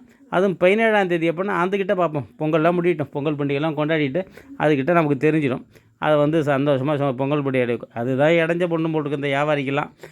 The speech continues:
இந்த வாழைக்காய் வியாபாரி எல்லாம் ரோட்ல தான் குத்தி வச்சுட்டு விற்பான். அவங்க இந்த கரும்பு வியாபாரிகள், மஞ்சள், இந்த இஞ்சி, ஒரு பெரிய பண்டிகை, நாலு நாள் பண்டிகை. நான் தான் ஏற்கனவே கூட போன வீடியோல கூட சொல்லிப்பேன். அதாவது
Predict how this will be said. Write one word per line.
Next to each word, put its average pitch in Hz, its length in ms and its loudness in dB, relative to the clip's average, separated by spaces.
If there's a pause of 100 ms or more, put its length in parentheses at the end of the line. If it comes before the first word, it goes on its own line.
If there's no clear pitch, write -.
(120)
இந்த - 200 -4
வாழைக்காய் 151 380 2
வியாபாரி 139 220 0
எல்லாம் 139 240 0
ரோட்ல 151 240 -2
தான் 151 120 0
குத்தி 143 180 -4
வச்சுட்டு 135 220 -4
விற்பான். 131 280 -4 (360)
அவங்க 143 460 2 (400)
இந்த 131 160 0 (460)
கரும்பு 147 300 -2
வியாபாரிகள், 123 640 -2 (380)
மஞ்சள், 135 540 2 (340)
இந்த 120 260 0
இஞ்சி, 120 460 0 (440)
ஒரு 147 180 -4
பெரிய 262 400 0
பண்டிகை, 175 600 0
நாலு 127 220 0
நாள் 135 200 0
பண்டிகை. 139 520 -2
நான் 120 180 -2
தான் 160 260 0
ஏற்கனவே 147 380 0
கூட 151 180 2
போன 135 260 -2
வீடியோல 139 220 0
கூட 135 160 0
சொல்லிப்பேன். 120 380 -4 (340)
அதாவது 139 340 2